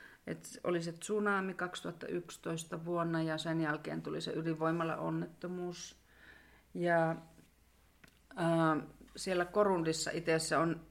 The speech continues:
nähtävillä semmoinen seitsemän minuutin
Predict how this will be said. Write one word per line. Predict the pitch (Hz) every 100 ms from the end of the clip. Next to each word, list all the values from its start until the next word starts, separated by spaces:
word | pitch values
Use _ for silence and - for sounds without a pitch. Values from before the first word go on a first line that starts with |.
| - -
nähtävillä | 185 165 165 170 156 151 151 - -
semmoinen | - 165 160 - - - - - _ _ _ -
seitsemän | - 160 160 165 151
minuutin | 151 156 156 147 160